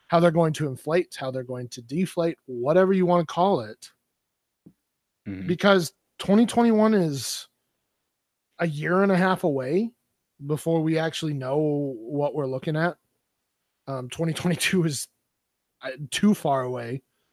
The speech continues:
Speaker 1: I mean, and I get it. Okay, well, what about Devi? That's fine. We're not th-, we're not a Devi podcast. Go to talk to a Devi or listen to a Devi podcast.
Speaker 2: <laughs>
Speaker 1: But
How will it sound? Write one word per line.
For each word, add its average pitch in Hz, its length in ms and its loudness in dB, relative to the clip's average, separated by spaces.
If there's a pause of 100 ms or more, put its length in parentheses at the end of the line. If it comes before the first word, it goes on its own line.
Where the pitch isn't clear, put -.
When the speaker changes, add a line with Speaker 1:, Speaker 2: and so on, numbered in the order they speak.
(600)
Speaker 1:
I 208 60 4
mean, 226 180 6
and 220 100 6
I 214 80 6
get 175 180 2
it. 139 120 -2
Okay, 165 380 4
well, 156 200 0
what 165 160 2
about 151 280 -2
Devi? 143 300 -4
That's 175 260 -2
fine. 247 340 6
We're 196 100 2
not 233 260 6 (120)
th-, 226 240 2
we're 190 260 2
not 269 200 4
a 220 80 6
Devi 185 480 2
podcast. 190 640 0
Go 165 120 4
to 214 160 6 (160)
talk 190 260 2
to 190 100 4
a 180 40 6
Devi 175 260 0
or 156 200 0
listen 180 280 0
to 190 80 2
a 151 80 0
Devi 170 220 2
podcast. 151 800 -4
Speaker 2:
<laughs> - 320 -14 (280)
Speaker 1:
But 208 200 8